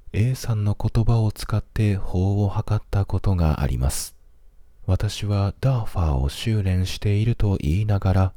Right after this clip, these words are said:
Aさんのものを修練してしまっていたようです。時々私がトラブルに遭遇し、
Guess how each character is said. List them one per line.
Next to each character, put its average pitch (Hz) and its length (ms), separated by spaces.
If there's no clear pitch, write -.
A 127 280
さ - 180
ん 110 140
の 107 140
も 107 140
の 110 300
を 76 80
修 95 320
練 69 240
し - 100
て 78 160
し - 160
ま 80 120
っ - 40
て - 220
い 73 100
た 80 140
よ 69 160
う 60 40
で 67 120
す。 - 260
時 120 300
々 135 320
私 127 340
が 123 160
ト - 160
ラ 127 140
ブ 123 120
ル 110 140
に 95 160
遭 95 240
遇 98 240
し、 95 380